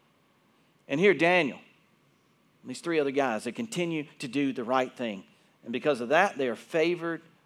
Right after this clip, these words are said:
by God. What does that mean? What does that mean?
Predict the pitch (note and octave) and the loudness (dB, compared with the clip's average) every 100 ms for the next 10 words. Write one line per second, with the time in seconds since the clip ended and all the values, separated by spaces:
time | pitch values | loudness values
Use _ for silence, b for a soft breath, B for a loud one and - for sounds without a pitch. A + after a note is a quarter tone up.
0 | _ D3 C3+ C#3 C3+ B2 C3 G2 - - | _ -2 4 4 4 2 2 0 -4 -16
1 | _ _ _ _ _ _ _ _ _ _ | _ _ _ _ _ _ _ _ _ _
2 | _ _ _ - B2 C3+ B2 A#2 G#2+ G2 | _ _ _ -8 -4 -2 -2 -4 -4 -10
3 | F2 _ _ _ _ _ _ _ _ - | -12 _ _ _ _ _ _ _ _ -10
4 | C3 A#2+ A2 G#2+ F#2 | -8 -6 -6 -8 -12